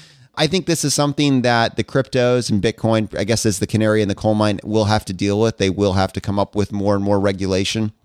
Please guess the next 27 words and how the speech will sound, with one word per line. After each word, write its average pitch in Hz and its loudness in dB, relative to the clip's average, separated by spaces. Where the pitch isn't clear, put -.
But 165 -2
I 165 2
think 151 -2
that 135 0
also 143 0
flies 131 0
in 123 -2
the 120 -2
face. 139 -2
Their 135 0
stated 156 0
purpose 156 -2
is 127 0
to 123 -6
be 135 0
decentralized, 110 -2
to 117 -2
not 135 -2
be 135 0
able 131 0
to 120 -4
be 135 0
controlled 131 -2
by 113 0
one 123 0
particular 120 0
government. 113 0